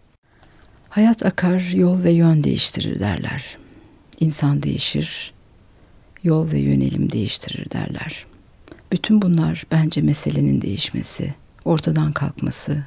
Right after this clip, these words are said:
veya artık mühim sayılmamasıdır. Yoksa ne hayat gibi muhkem bir şey akar, ne sana bakıp da yol yön değiştirir. İnsanı ahiret bile değiştiremez. Zebani dilini çekmeye gelse,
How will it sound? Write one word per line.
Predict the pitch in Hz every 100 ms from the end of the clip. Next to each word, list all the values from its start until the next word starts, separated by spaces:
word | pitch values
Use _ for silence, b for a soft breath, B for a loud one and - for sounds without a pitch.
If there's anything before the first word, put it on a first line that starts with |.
| -
veya | 143 143 139
artık | 143 139 - 143 - b b b _
mühim | 165 143 156
sayılmamasıdır. | - 156 151 110 95 139 - - - - - - b b -
Yoksa | 165 165 - 143 135 b b b -
ne | 165
hayat | 147 151 151 -
gibi | 151 143
muhkem | 131 127 - 147 139
bir | 135
şey | - -
akar, | - - 143 156 - b b b b -
ne | 147
sana | 147 151 143 131
bakıp | 135 - -
da | 139 135 b b -
yol | 143 139 131
yön | 120 -
değiştirir. | - - - - - - - - b b b
İnsanı | 175 170 180 175
ahiret | 151 - 165 -
bile | - -
değiştiremez. | 131 - - - - - - - - b b b b b
Zebani | - 156 151 156 165 165
dilini | 147 143 143
çekmeye | - 139 - 139 73
gelse, | 113 113 - -